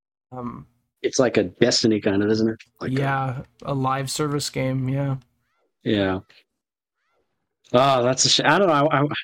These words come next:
Speaker 2: I guess it wouldn't be the same anyways, right? It's not even the same people anymore.
Speaker 1: Yeah, true.
Speaker 2: But,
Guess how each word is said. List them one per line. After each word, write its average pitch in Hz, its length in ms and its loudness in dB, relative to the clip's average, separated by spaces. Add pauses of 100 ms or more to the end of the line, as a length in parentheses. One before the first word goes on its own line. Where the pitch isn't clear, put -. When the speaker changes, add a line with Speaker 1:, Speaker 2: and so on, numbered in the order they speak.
(840)
Speaker 2:
I 170 40 4
guess 254 220 4
it 202 60 6
wouldn't 190 240 4
be 175 80 6
the 143 100 2
same 110 380 4
anyways, 92 400 2
right? 101 140 2
It's - 120 2
not 147 120 4
even 135 180 2
the 107 60 2
same 127 260 2
people 101 400 2
anymore. 82 440 -2
Speaker 1:
Yeah, 139 280 -2
true. 139 500 -4 (1800)
Speaker 2:
But, - 240 -14